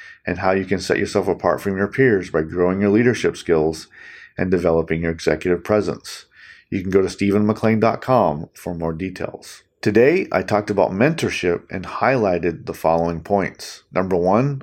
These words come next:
why we need a mentor. Number two, traits of a great mentor. Number three, the mentor relationship.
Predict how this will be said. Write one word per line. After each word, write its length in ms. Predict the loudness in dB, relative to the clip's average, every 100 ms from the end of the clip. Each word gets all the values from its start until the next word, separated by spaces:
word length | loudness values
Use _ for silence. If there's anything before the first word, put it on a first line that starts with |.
| -2
why 260 | 2 4
we 140 | 4 2
need 180 | 0
a 60 | 0
mentor. 680 | 0 -2 0 2 2 0 -8 _ -20 -20 -20 _ -4
Number 240 | -2 0
two, 500 | 0 2 2 2 -2 _
traits 380 | 0 2 2 2
of 100 | 0
a 60 |
great 260 | 2 2 0
mentor. 680 | -2 -2 0 2 2 -2 -8 _ _ -20 _ _
Number 220 | -4 -2
three, 460 | -2 2 2 2 -2
the 160 | -6 -2
mentor 440 | 0 0 2 4
relationship. 840 | 4 2 2 0 -4 -2 -2 -4